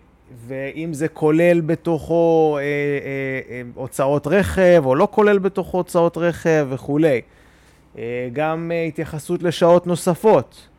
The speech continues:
אה, וגם התייחסות לעבודה בשעות חריגות, אם זה רלוונטי אצלכם ב-, בעסק. מעבר לכל זה, שזה באמת הבסיס של הבסיס, אה, יש דברים נוספים שלכל מעסיק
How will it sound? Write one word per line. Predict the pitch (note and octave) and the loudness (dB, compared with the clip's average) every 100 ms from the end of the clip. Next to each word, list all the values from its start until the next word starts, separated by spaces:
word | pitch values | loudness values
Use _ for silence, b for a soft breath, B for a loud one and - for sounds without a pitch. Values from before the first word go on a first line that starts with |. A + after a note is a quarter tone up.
| _ - | _ -14
אה, | A2+ A2+ A#2 A#2 A#2 - A2 | -10 -6 -4 -4 -6 -12 -16
וגם | C3 A#2+ C#3 C#3+ | -14 -10 -10 -10
התייחסות | C#3+ D#3 - D3+ D#3+ D#3 | -10 -10 -10 -10 -10 -6
לעבודה | D3+ C#3+ D3 D3 | -6 -4 -4 -4
בשעות | D3+ C#3+ D3 D3 | -4 -4 -4 -6
חריגות, | - D3 D#3+ G#3+ F3 | -4 -2 4 4 4
אם | B2 | 0
זה | A#2 | 0
רלוונטי | A#2+ B2 B2 D#3 F#3 F3+ G#2+ | 0 0 2 2 2 -2 -12
אצלכם | - - - G#2 G#2+ | -14 -20 -20 -18 -14
ב-, | G#2+ A2 A2+ A2+ A2+ - | -10 -8 -8 -8 -8 -8
בעסק. | A#2 C#3 C3+ - _ _ B B B B B B B2 | -6 -4 -6 -12 _ _ B B B B B B -6
מעבר | D3 F#3+ F3+ G#3 | 0 0 0 0
לכל | F#3+ F#3+ F#3+ F3 | 0 0 0 2
זה, | D3 F#3 F3+ G#3+ _ b b b | 2 2 2 -2 _ b b b
שזה | - C3 G#3 | -12 -4 -2
באמת | G3 F3+ F#3+ F3+ | -2 -2 -2 -4
הבסיס | B2 A#2+ - G3+ - | -8 -10 -8 -8 -6
של | D3+ | -4
הבסיס, | B2 A#2+ - A#2 A#2+ - - - b b b b - | -4 -6 -8 -10 -10 -16 -18 -20 b b b b -14
אה, | A#2+ | -8
יש | B2 F3 F3 | -4 -4 -4
דברים | E3+ F#3 G3+ G3 | -4 -2 -2 -6
נוספים | F3 D#3+ - D3+ F3+ G#3 A3 | -8 -10 -8 -8 -2 -2 -2
שלכל | - D#3+ D3 - G#3 | -4 -6 -6 -4 -4
מעסיק | G#3 F3 - G#3 | -4 -6 -6 -10